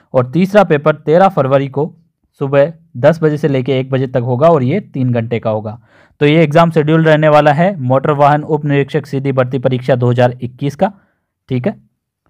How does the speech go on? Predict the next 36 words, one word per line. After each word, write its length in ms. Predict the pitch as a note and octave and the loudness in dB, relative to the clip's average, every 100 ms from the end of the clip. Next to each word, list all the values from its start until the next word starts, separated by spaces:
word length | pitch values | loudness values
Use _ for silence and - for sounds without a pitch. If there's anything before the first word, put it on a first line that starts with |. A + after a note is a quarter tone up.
| _ _ _ | _ _ _
अब 180 | C#3 D#3+ | -2 0
ई 180 | F3+ F#3+ | 0 0
प्रवेश 320 | F#3+ E3 E3+ | 2 2 2
पत्र 280 | F3 E3 E3 | -2 -2 0
की 100 | E3+ | 2
बात 200 | D#3+ D#3 | 2 2
करते 260 | E3 D3 | -2 -2
हैं, 280 | E3+ A3+ - _ _ _ _ _ _ _ _ _ | -2 -4 -10 _ _ _ _ _ _ _ _ _
तो 40 | B2 | -2
यहाँ 220 | A#2+ C3+ | 2 2
पे 100 | D3 | 2
इन्फॉर्मेशन 520 | C#3+ C#3+ C#3+ D3+ C#3 | 0 0 0 0 -2
दी 160 | B2+ D3 | -2 0
गई 180 | D#3+ | 2
है 140 | E3 G3 - _ _ _ _ | 2 0 -4 _ _ _ _
कि 40 | C#3 | -4
ई 120 | E3 | -4
प्रवेश 340 | F3 D#3 E3 | -2 0 2
पत्र 220 | E3 D3 D#3+ | 0 0 2
अभी 160 | C#3 | 2
तक 120 | C#3 | -2
जारी 300 | C#3+ C3+ C3+ | 0 2 2
नहीं 220 | C3 B2 D3 | 2 0 -2
किए 200 | D#3+ D#3+ | -2 0
गए 120 | D#3+ | 2
हैं, 200 | E3 F3 | 0 0
जैसे 240 | C3 B2+ | -2 -2
ही 60 | D#3+ | 0
जारी 220 | D3+ C#3+ | 2 2
होंगे 320 | D3 C#3+ D#3+ F3+ - _ _ | 2 0 -2 -4 -10 _ _
इस 160 | D#3+ D#3+ | -6 0
वेबसाइट 420 | D#3 C#3 D3 C#3+ | 0 2 2 2
पे 60 | C#3+ | 2
आपको 340 | C3+ B2 C#3+ C#3+ E3 _ _ - | 2 2 -2 -2 -4 _ _ -8
मिल 160 | A#2 C3+ | -4 0
जाएंगे 320 | D3+ D#3 | 0 0